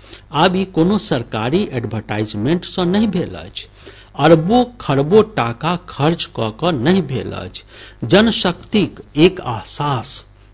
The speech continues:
एक अनुभूति। एक बेर हम मनक बात मे कहने छलहुँ, गरीबक घर मे चूल्ही जरैत अछि,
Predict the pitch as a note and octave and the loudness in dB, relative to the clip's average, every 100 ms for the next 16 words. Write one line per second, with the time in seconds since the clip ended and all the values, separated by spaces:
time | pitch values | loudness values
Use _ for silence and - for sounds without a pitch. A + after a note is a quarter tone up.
0 | - E3 - A#2+ G2 F#2 A#2 - G#2 - | 2 2 2 -6 -6 -6 -8 -4 -8 -8
1 | - - - D3 F#3 D3+ A#2+ C3 - B2 | -20 -20 -2 4 4 4 2 2 2 -2
2 | A#2 G2 A2+ D3 - F#2+ G2+ - G2 F#2+ | -2 -2 0 -2 -4 -6 -6 -6 -6 -6
3 | F#2+ G#2 C#3+ - G2 A#2 G3 - - - | -6 -2 0 -2 -4 0 -2 -4 -16 -6
4 | A#2 B2+ E3+ F3+ A#3 A3 A#2 G#2 A#2+ A#2+ | 0 4 4 4 0 -2 -6 -4 -4 0
5 | D#3+ F3+ - B2 B2 D3+ G#2+ F2 F2+ - | 0 0 -2 0 0 0 -4 -8 -10 -12
6 | F#2 F2 - - | -10 -10 -10 -14